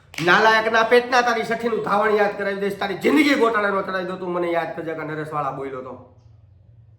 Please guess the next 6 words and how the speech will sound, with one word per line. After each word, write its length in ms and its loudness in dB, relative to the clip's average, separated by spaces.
હાળા, 380 6
તારી 220 0
બેન 280 0
દીકરી 260 0
શેક 240 0
નથી. 600 -2